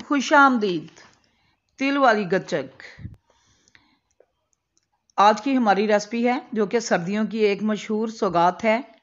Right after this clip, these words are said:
जो कि बहुत ही ज़्यादा लाइक की जाती है। आज हम उसकी रेसिपी दे रहे हैं। सबसे पहले हमने नॉन स्टिक जो है फ्राइंग पैन, उसको मीडियम फ्लेम पे रखा है।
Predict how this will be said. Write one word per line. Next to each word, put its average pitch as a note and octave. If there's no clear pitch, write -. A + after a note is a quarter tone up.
जो F#3+
कि A3+
बहुत A3+
ही C#4
ज़्यादा G#3+
लाइक F3+
की A3+
जाती G#3+
है। C4
आज G3
हम G#3+
उसकी G3+
रेसिपी F#3
दे F#3+
रहे G3
हैं। A#3
सबसे C4+
पहले C4+
हमने B3
नॉन G3
स्टिक A3
जो A3
है A3
फ्राइंग F#3+
पैन, G#3
उसको A3
मीडियम G3+
फ्लेम A3+
पे A3+
रखा A3
है। B3